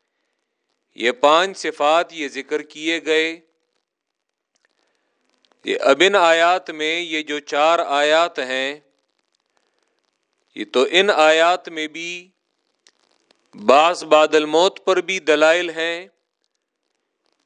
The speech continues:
یہ اور اس کے علاوہ یہ توحید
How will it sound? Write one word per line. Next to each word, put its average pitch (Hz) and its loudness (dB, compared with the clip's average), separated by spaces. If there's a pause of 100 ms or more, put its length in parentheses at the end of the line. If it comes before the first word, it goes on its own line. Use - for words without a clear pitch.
(160)
یہ 107 -4
اور 131 6
اس 151 2
کے 160 4
علاوہ 160 2 (1700)
یہ 143 2
توحید 165 0